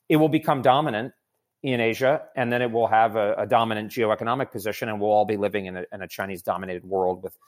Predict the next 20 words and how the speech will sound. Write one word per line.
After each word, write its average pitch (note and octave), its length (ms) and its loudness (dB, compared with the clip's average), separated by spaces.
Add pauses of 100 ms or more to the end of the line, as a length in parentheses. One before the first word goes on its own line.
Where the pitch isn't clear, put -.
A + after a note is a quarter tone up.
(200)
enormous A2+ 380 -2
implications G2+ 520 -6
for F2+ 220 -2
our E2+ 140 2
prosperity, D#3 640 4
our F#2+ 80 4
freedom, A2+ 280 -2
et G2+ 100 -8
cetera. G#2 320 2
I - 120 -8
mean, G2+ 160 -12
what's F#2+ 160 -6
happening G2+ 280 -2
in F#2 60 -8
Australia G2+ 400 -2
is F2+ 120 -8
just - 160 -20
a - 20 -20
foretaste - 540 -10
of, - 100 -20